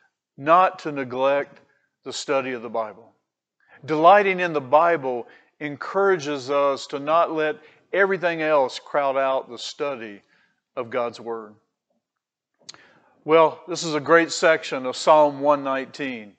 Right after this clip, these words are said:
and there's much here for us to meditate on this day.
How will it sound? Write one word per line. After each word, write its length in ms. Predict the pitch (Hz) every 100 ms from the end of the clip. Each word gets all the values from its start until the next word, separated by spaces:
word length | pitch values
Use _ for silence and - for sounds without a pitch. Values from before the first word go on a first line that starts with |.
| _ _ _ _ -
and 100 | 135
there's 160 | 143 143
much 320 | 170 180 -
here 220 | 170 165
for 200 | - 147
us 200 | 147 139
to 80 | 147
meditate 640 | 131 151 156 - 135 123
on 380 | 123 123 120 113 - - _
this 240 | 135 131 -
day. 360 | 131 117 101